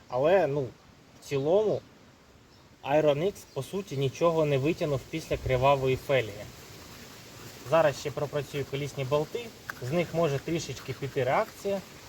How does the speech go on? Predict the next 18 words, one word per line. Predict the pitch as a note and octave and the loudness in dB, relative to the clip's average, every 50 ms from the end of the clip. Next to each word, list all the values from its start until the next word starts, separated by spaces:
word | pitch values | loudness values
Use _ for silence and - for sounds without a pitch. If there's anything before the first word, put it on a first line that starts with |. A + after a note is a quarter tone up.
| - - | -8 -4
але, | - B2+ C#3 D#3+ F3 | 0 2 2 4 4
як | E3+ E3 D3 | 4 2 2
ви | C#3+ D3 C#3+ | 0 -2 0
бачите, | C3+ D#3 G3 G3 - E3 - - | 2 2 2 2 0 -4 -4 -4
все | C#3 - - - D3+ | -6 -4 -2 0 2
одно | D3 C#3+ C#3+ C3+ B2 C3+ D3+ F3+ G3 F#3+ - - - - - - | 2 2 2 0 0 0 0 0 0 -2 -6 -14 -18 -10 -4 0
в | - - - - - - | 4 6 8 8 6 6
цілому | D3+ D3+ D3 D#3 F3+ F#3+ F#3 D3+ C#3 | 2 -4 -2 0 2 2 2 2 2
я | C#3 D3+ D#3 | 2 0 0
б | D3+ - | 0 -2
не | D3+ C#3 | -6 -8
сказав, | - - - C#3+ C#3 E3 E3+ - - | -8 -6 -6 -2 -2 -2 -2 -2 -4
що | - D3 | -4 -2
вона | C#3 C#3+ C#3 C#3 | -2 0 0 -2
дуже | C#3 C3+ - E3 D#3+ D3 D3+ D3+ | -4 -4 -6 -8 -4 -2 -2 -2
і | - D3+ | -2 -4
дуже | C3+ B2 D3 D3+ C#3 C#3 | -8 -6 -4 -2 -2 -2
потужна. | C3 - - C3+ - - D3+ D3 C3 A2 G#2+ G#2+ G2 | -2 -2 -4 -6 -4 -4 -6 -4 -4 -6 -6 -8 -8